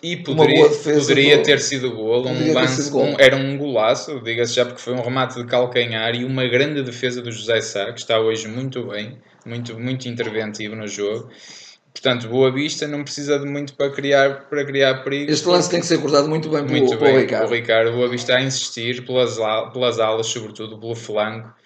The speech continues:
Speaker 1: Agora mais uma falta sobre o Marega, que o Marega também farta-se de
Speaker 2: O,
Speaker 1: levar
Speaker 2: o,
Speaker 1: faltas.
Speaker 2: o Boa Vista vai recorrer quando não puder, digamos, eh,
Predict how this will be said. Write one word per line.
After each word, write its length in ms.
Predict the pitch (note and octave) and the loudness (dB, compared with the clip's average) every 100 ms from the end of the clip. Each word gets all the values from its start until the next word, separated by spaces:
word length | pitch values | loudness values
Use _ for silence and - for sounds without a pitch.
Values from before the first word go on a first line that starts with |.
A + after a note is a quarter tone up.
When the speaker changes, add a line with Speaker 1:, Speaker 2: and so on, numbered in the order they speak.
| _ _ _ G#2 | _ _ _ -4
Speaker 1:
Agora 420 | A2 A2+ A2+ A#2 | 0 4 4 4
mais 220 | A2+ A2 | 0 -2
uma 200 | A#2+ A2+ | -4 -4
falta 400 | A2+ A2+ - A2 | 0 0 0 -6
sobre 360 | - C#3 C3 A#2 | -2 0 0 -2
o 40 | |
Marega, 560 | A2+ G#2+ G2+ G2+ G#2 G#2 | -2 -2 -2 -4 -6 -8
que 80 | |
o 100 | G#2 | -6
Marega 340 | A2 A2 A2+ A2+ | -2 0 0 0
também 280 | A#2 A2+ A2 | -4 -6 -2
farta-se 540 | - A#2 - F3 F3+ | 2 2 2 2 2
de 40 | |
Speaker 2:
O, 120 | B2 A#2 | 2 4
Speaker 1:
levar 180 | A#2 | 4
Speaker 2:
o, 80 | D#3+ | 4
Speaker 1:
faltas. 340 | D#3 - D3+ D#3+ | 4 2 2 2
Speaker 2:
o 120 | D3+ | 2
Boa 200 | D#3+ D#3 | 2 2
Vista 340 | E3 E3 F3 | 0 -2 0
vai 280 | D#3 E3 E3 | 6 8 8
recorrer 460 | E3 - D#3+ D#3 D3+ | 6 -4 0 2 4
quando 280 | E3+ F3 | 2 2
não 220 | E3+ F3 E3+ | 0 0 -2
puder, 500 | D3 C#3 C#3 C3 C3 | -4 2 4 4 2
digamos, 640 | C#3 C3+ C3 B2 A#2+ A#2+ | 0 2 2 0 -6 -4
eh, 360 | A#2+ A#2 A#2 | -2 2 2